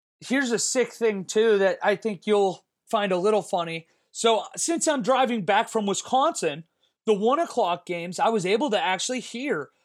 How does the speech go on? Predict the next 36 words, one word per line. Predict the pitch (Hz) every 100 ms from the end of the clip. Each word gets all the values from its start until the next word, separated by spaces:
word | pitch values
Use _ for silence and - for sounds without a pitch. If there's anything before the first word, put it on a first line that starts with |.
| _ _ _ -
every | 220 220 233
play | 233 254 254 185
of | - 202 160
that | 208 196 - -
Packers-Bengals | - 196 190 240 202 262 302 285 180 -
game. | 135 113 _ _ _ _ _ _ _ -
Follow | 240 320 302
that | 294 285
immediately | 220 233 320 349 330 330
up. | 262 226 - _ _ _ _ -
I | 208 330
was | 262 233 156
driving | 214 233 233 226
through | - 170 196 214
then | 202 240
Chicago | 247 277 262 277 320 285 233 202
on | 196 185
the |
way | 180 175
back | 160 175 170 170 - _ _ _
for | 208
the | 214
Raiders-Bears | 214 220 226 214 175 220 214 214 185
game, | 196 180 165 - _ _ _ _ _
which | - 208
meant | 175 233 247 -
I | 202
had | 240 254
to | 226
listen | 220 226 - 220
to | - 196
the | 180
damn | 139 202 220 220
Bears | 151 196 214 254 262 185
radio | 202 226 214 190 165
call | - 175 156 143 139